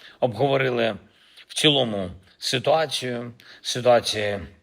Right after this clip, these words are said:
на фронті, ситуацію в дипломатії. Ми обговорили також підготовку саміту Україна-Південно-Східна Європа.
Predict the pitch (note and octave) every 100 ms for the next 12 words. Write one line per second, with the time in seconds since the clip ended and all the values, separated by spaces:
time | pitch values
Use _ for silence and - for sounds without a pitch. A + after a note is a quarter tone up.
0 | - - - B2 C#3 - C3+ B2 A#2 G#2
1 | G#2+ - A#2+ A#2 G#2+ - F#2+ F#2 G#2+ B2
2 | B2 B2 A#2 A2+ - A2 A2+ G#2 G#2 A#2
3 | A#2+ G2+ G#2+ G#2+ G2 A2+ F#2+ G#2 A2 G2
4 | G2 - A2 G2+ F#2+ G2 F2 G2+ G2+ G2
5 | F2 - - - G#2+ G#2 A2 G#2+ - B2
6 | G2 F#2+ F#2 A2 B2+ D#3 C3+ C3+